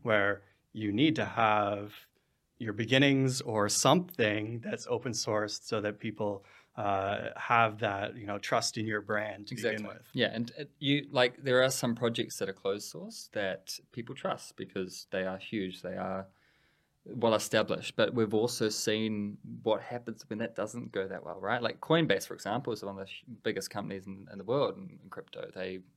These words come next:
Speaker 2: they have one of the largest exchanges. They, you know, they have huge custody volumes of,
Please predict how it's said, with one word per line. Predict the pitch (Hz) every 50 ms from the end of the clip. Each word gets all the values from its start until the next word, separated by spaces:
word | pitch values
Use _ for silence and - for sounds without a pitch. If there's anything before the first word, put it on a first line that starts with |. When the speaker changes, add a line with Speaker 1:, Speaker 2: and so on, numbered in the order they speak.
| _ _ _ _ _ _
Speaker 2:
they | - 92 95
have | 95 98 98 95 - _ _ _ _ _ _ _ _ _
one | - 107 107
of | 104
the | 98 95
largest | 101 104 107 104 - -
exchanges. | - - - - 104 104 107 104 110 107 101 - -
They, | - 92 90 92 95 - - _ _ _ _ _ _ _ _ _ _ -
you | - 95
know, | 90 92
they | 92 98 95
have | 95 95 92 -
huge | - - 117 113 101 -
custody | - - 98 95 - - - 101 92
volumes | 95 95 95 95 95 95 92 - -
of, | 92 87